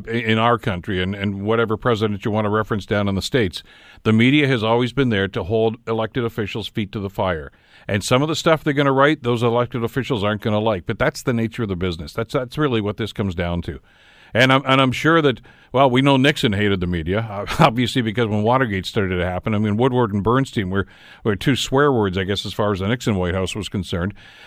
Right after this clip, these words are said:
Uh, but there have always been politicians that are gonna be upset with the media. But, uh,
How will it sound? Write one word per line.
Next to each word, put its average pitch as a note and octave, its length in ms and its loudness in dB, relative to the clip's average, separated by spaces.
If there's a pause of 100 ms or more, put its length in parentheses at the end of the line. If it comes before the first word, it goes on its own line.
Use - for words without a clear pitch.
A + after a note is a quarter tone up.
(100)
Uh, B2+ 180 8
but C3 200 2
there C#3+ 160 6
have C3+ 200 2
always D3 300 4
been C#3 280 2
politicians B2 720 0
that A2 120 2
are G#2+ 60 2
gonna A2+ 180 0
be G#2+ 160 0
upset G#2 300 -2
with G#2 140 -6
the A2+ 60 -2
media. A#2 360 0
But, A2 140 2
uh, A#2+ 80 0